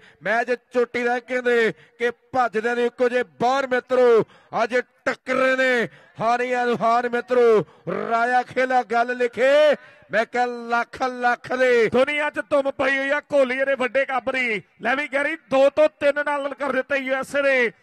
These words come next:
Speaker 2: ਹੋ ਜਾ ਤਗੜਾ ਬਘੇਲੇ ਪਿੰਡ ਵਾਲਿਆ। ਆ ਪੁੱਟਰੀ ਆ, ਇਧਰਲੇ ਪਾਸੇ ਗੈਰੀ ਆ। ਉਹ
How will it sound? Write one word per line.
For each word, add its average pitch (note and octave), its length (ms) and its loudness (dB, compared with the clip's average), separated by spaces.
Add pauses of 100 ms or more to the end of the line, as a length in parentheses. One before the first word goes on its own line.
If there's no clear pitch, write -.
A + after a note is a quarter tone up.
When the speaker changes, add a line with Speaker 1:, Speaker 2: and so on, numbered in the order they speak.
(140)
Speaker 2:
ਹੋ B3+ 140 4
ਜਾ C#4 140 -2
ਤਗੜਾ C#4 320 -6
ਬਘੇਲੇ C#4 360 -4
ਪਿੰਡ C#4+ 240 -6
ਵਾਲਿਆ। C#4+ 420 -4 (200)
ਆ C#4 160 -4 (160)
ਪੁੱਟਰੀ D4+ 400 -2
ਆ, D4 340 -4 (260)
ਇਧਰਲੇ D#4 320 -2
ਪਾਸੇ D4+ 400 -8 (140)
ਗੈਰੀ C#4 300 -2
ਆ। C#4 320 -2 (240)
ਉਹ C4+ 140 2